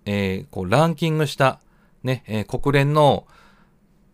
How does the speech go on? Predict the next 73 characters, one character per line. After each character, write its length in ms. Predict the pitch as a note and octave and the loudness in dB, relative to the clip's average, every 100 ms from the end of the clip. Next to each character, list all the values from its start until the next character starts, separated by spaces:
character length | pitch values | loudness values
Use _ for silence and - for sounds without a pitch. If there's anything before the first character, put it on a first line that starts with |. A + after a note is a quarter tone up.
| _ _ _ _ _ _ - | _ _ _ _ _ _ -10
え 200 | G#2+ G2 | -6 -6
ー 40 | |
と、 100 | F#2 | -4
な 80 | A2+ | -4
ん 40 | F#2+ | -4
だ 80 | |
っ 40 | - | -8
け、 200 | G2 - | -14 -14
え 280 | F#2+ G2 F#2 | -10 -8 -8
ー、 20 | |
世 180 | F#2 F3+ | -4 0
界 220 | F#3 D3 | 4 2
幸 260 | - C3 C3 | 2 2 4
福 220 | - C3+ | 4 2
度 100 | B2 | 0
報 200 | - B2+ | 2 0
告 220 | B2+ - | 0 -2
書 260 | - A#2 - _ _ _ _ | 0 0 -2 _ _ _ _
っ 20 | |
て 80 | E3+ | -2
い 20 | |
う 20 | |
の 60 | D#3+ | 0
が 80 | D3+ | 0
ね、 120 | D3+ | 0
元 260 | C3 C3+ D3 | 0 0 2
に 80 | |
な 120 | C#3 C#3+ | 2 0
っ 60 | |
て 120 | - | -2
い 40 | G2+ | -6
る 60 | |
ん 40 | F#2 | -6
で 60 | |
す 60 | F2 | -6
け 80 | F#2+ | -4
ど 100 | G2 | 0
も、 300 | C3 A2+ - _ - - - _ _ - | 2 2 -2 _ -20 -20 -20 _ _ -6
え 680 | G#2+ G#2+ G2 F#2 F2+ F2 - | -2 0 -2 -2 -6 -12 -6
ー、 40 | |
ま 120 | D3 | -2
あ、 40 | D3+ | 0
ト 160 | - | 0
ッ 40 | E3 | -2
プ 240 | - G3+ | -2 -2
テ 160 | F#3+ G#3 | 2 2
ン 80 | A#2 | 2
っ 20 | |
て 200 | _ - | _ -6
い 0 | |
う 20 | |
の 60 | F#2+ | -4
が 80 | F#2 | -4
あ 20 | |
っ 20 | |
て 80 | - | -8
で 100 | - | -14
す 140 | - | -10
ね、 320 | A2 G#2+ F2+ - _ _ _ _ _ _ _ _ _ _ _ - - _ _ _ | -4 -2 -2 -6 _ _ _ _ _ _ _ _ _ _ _ -20 -20 _ _ _
え 400 | A2+ G#2+ G2 F#2 F#2+ | -4 -2 0 -2 -4
ー、 20 | |
そ 120 | E3+ | -4
れ 60 | E3+ | -2
ち 80 | |
ょ 20 | F3 | 0
っ 40 | |
と 80 | B2+ | 0
言 100 | G#2 | 0
う 60 | |
と 100 | G2+ | 0
で 80 | F#2 | -4
す 140 | - - | -4 -4
ね、 320 | G2+ F#2 | -2 -2